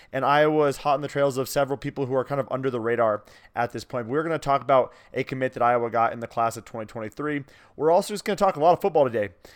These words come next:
um, what to expect from this Iowa Hawkeye football team. And before we get into any of that, I do wanna give a quick homage to the Hall of Fame class, the Iowa Hawkeyes, um, class of twenty twenty-one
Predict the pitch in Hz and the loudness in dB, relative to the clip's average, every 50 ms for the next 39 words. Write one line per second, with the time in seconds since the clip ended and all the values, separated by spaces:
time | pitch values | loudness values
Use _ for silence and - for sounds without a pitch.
0 | _ _ _ - 120 123 120 117 113 110 104 113 131 151 170 - - - - - | _ _ _ -6 -6 -6 -6 -6 -10 -12 -4 2 4 4 4 4 0 -8 -14 -8
1 | - 175 165 160 - - - - - 160 160 165 156 - - - _ - 135 143 | -6 -4 -4 -4 -4 -6 -10 -4 2 4 4 4 2 -2 -10 -8 _ -4 -4 -2
2 | 151 147 147 143 - - - 117 120 127 135 143 143 147 151 147 - 117 107 107 | -4 -4 -6 -6 -6 -4 -2 0 2 2 2 0 0 -2 -4 -4 -4 -4 -4 -4
3 | 113 - 117 113 120 127 - - 110 104 - - 113 113 113 113 - - 165 151 | -4 -4 -4 -4 -4 -4 -6 -8 -12 -10 -6 -4 -4 -2 -4 -4 -8 -10 -12 -12
4 | 110 92 - - - _ _ _ _ _ _ - - 131 135 135 135 135 127 117 | -12 -14 -18 -20 -20 _ _ _ _ _ _ -4 0 0 2 2 0 0 -4 -8
5 | - _ _ _ _ _ - 135 - - 165 165 160 151 143 165 147 143 143 147 | -16 _ _ _ _ _ -10 -4 0 2 2 4 4 2 0 0 0 0 0 2
6 | 143 143 143 139 - - 131 127 110 113 139 147 147 143 139 139 131 131 117 104 | 4 4 4 4 4 2 0 0 -2 -2 -2 -2 -2 0 0 0 -2 -2 -2 0
7 | 135 131 131 131 123 123 - - _ _ _ - - 123 - - - 143 135 127 | 0 2 2 2 0 -4 -12 -20 _ _ _ -10 -10 -10 -6 -4 -2 -2 -2 -2
8 | - - - - _ _ _ - 143 143 143 139 135 131 120 - - - - - | -6 -12 -20 -20 _ _ _ -6 -4 -4 -2 -2 -4 -4 -6 -12 -16 -14 -8 -6
9 | 139 135 131 131 131 127 _ _ _ _ - 107 107 131 127 123 110 - 139 139 | -4 -4 -4 -4 -6 -10 _ _ _ _ -16 -10 -6 -4 -4 -4 -4 0 0 2
10 | 135 131 120 - - 131 131 131 127 127 120 - - - - 127 120 123 120 - | 2 2 0 -2 -4 -6 -4 -4 -6 -8 -10 -14 -10 -4 0 2 2 2 0 -2
11 | - - 123 - 117 120 123 120 120 107 107 120 120 117 - 127 120 117 113 113 | -6 -8 -4 -2 0 0 2 0 0 0 0 0 0 0 0 0 0 0 -2 -4
12 | 110 - - _ - _ _ _ - 113 113 110 107 104 101 101 98 - - 123 | -8 -12 -20 _ -20 _ _ _ -10 -8 -6 -6 -6 -6 -10 -12 -16 -6 -2 0
13 | 123 123 120 - - 101 95 - - - 135 131 120 107 - - 127 120 117 113 | 0 0 0 -2 -6 -14 -14 -14 -12 -10 -10 -10 -10 -10 -12 -12 -10 -10 -10 -10
14 | 104 113 131 139 143 143 143 151 139 | -10 -8 -6 -6 -6 -6 -8 -10 -14